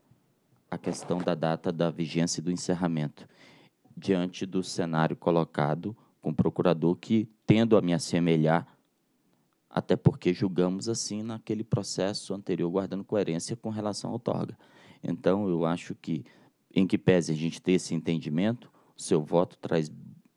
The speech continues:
uma razoabilidade bem aplicada. Eu acho que, na minha opinião, também concordando com o Limpe, eu acho que dá, feita essas explicações com o procurador, eu acho que temos como avançar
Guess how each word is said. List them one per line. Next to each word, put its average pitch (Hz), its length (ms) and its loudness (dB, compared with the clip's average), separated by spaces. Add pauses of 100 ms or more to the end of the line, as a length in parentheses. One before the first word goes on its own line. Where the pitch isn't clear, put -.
(120)
uma 90 180 2
razoabilidade 80 1000 0 (340)
bem 104 360 4
aplicada. 90 720 0
Eu 85 100 0
acho 82 280 -4
que, 95 300 -4 (1500)
na 98 200 6
minha 107 180 6
opinião, 95 640 0
também 82 340 -4
concordando 80 680 -2
com 78 160 -6
o - 20 -2
Limpe, 82 260 -2
eu 85 120 0
acho 78 260 -4
que - 100 -12
dá, 80 300 0 (380)
feita 85 260 0
essas 78 220 -2
explicações 73 640 -4
com - 80 -20
o - 40 -20
procurador, 76 540 -2
eu 85 100 0
acho - 200 -6
que - 80 -20
temos - 340 -6
como 90 220 -6
avançar 98 560 -2